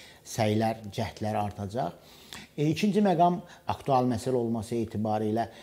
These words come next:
Qəzzədə baş verən hadisələrə Türk Dövlətləri Təşkilatının münasibətinin görməsi. Bu istiqamətdə, e, Astana bildirisində,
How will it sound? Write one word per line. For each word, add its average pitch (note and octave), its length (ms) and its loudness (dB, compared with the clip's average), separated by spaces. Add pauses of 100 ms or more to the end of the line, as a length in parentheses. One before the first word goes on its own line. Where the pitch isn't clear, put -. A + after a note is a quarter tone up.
(240)
Qəzzədə A#2 1080 0
baş A2+ 220 -4
verən A#2+ 200 0
hadisələrə A2 640 -4
Türk - 220 -10
Dövlətləri G#2+ 500 -4
Təşkilatının G#2+ 680 -6
münasibətinin A#2 1600 -2 (300)
görməsi. A#2 420 0
Bu C#3+ 140 2
istiqamətdə, A#2 560 -2 (100)
e, G#2 260 -2 (460)
Astana A#2 640 -2
bildirisində, A2+ 720 0